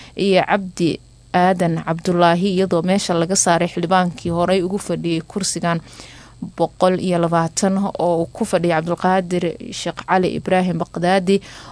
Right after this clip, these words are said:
oo mar soo noqday wasiiru dowlaha madaxtooyada Soomaaliya. Hase ahaatee,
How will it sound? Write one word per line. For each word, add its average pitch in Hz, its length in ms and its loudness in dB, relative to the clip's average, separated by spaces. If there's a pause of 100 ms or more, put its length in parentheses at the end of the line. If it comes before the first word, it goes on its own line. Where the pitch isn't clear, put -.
oo 202 120 6
mar 226 140 2
soo 208 240 2
noqday 175 380 -2
wasiiru 175 400 -2
dowlaha 175 480 0
madaxtooyada 175 640 -2
Soomaaliya. 170 560 2
Hase 165 220 0
ahaatee, 170 520 0